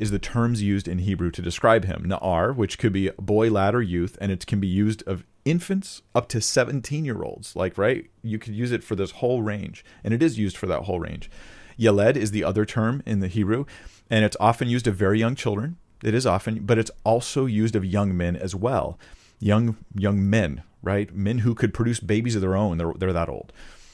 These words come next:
And so we just don't have, um, enough data to, like, say this is about an infant. And so I, I have to set this passage aside as, like,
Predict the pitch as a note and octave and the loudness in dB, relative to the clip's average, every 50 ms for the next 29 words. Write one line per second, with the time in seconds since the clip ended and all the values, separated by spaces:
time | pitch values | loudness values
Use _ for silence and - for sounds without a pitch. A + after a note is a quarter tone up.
0 | - - - - - G2+ G2 - - A#2+ A#2 A2+ A2 A2 G#2+ G2+ F#2+ - - _ | -20 -20 -14 -6 -4 -4 -2 2 4 6 6 8 6 6 4 2 0 -4 -8 _
1 | _ - A#2 G#2 G#2+ G2 B2 A#2+ A2 G#2+ A2 G#2+ - G#2+ - - A2+ G2+ G2 G2 | _ -6 -2 -2 0 0 0 0 2 2 2 2 2 -2 -4 -2 -2 0 0 0
2 | F#2 F2+ F2+ - - - _ _ _ _ _ _ _ _ _ _ _ _ - G#2 | 0 -2 -6 -10 -18 -20 _ _ _ _ _ _ _ _ _ _ _ _ -6 -6
3 | F#2 F2 D#2+ D2+ D2+ D2 D2 - _ _ _ - - _ _ _ _ _ _ G#2+ | -4 -4 -4 -6 -8 -10 -12 -14 _ _ _ -20 -20 _ _ _ _ _ _ -2
4 | G#2+ G2+ F#2+ - G2 F#2 - F2+ E2+ E2+ C#2+ C2 C#2+ - - - _ - _ _ | 0 0 0 -2 -4 -6 -4 -4 -4 -4 -4 -6 -10 -12 -16 -20 _ -20 _ _
5 | _ - - A#2+ F#2 F2 D#2+ D#2+ - - - F#2+ F2 D#2+ E2 G#2 G2 - - G2 | _ -4 -2 0 0 0 0 -2 -2 -2 0 0 0 0 -2 -2 -2 -2 -4 -6
6 | E2+ F#2+ D#2 F#2 F2 E2+ E2 - F2+ F#2 D#2+ G#2 G#2 - - F2 D2+ - - - | -6 -6 -4 -2 -2 -2 -4 -4 -6 -4 -2 -2 -2 -2 -4 -6 -8 -8 -12 -18
7 | - - - - - - _ _ - - - - - E2+ E2+ E2 E2 D#2+ - - | -20 -20 -20 -20 -20 -20 _ _ -20 -20 -20 -10 -6 -4 -4 -4 -4 -4 -2 0
8 | F2+ D#2 D#2+ F#2+ - - - F#2+ F2+ G2 - - F#2 - - F#2 E2 F#2 E2+ - | 2 2 2 0 -2 -2 -2 -2 -2 -2 -4 -4 -4 -2 -2 -2 -2 -4 -4 -2
9 | G2+ F2+ E2+ - F2 F2 E2+ - G2 F2 E2+ D#2+ D#2+ D2+ D2+ - - - - D2 | -2 -2 -2 -4 -6 -8 -6 -2 -2 -2 0 -2 -2 -6 -8 -10 -14 -14 -14 -14
10 | D2 - | -14 -14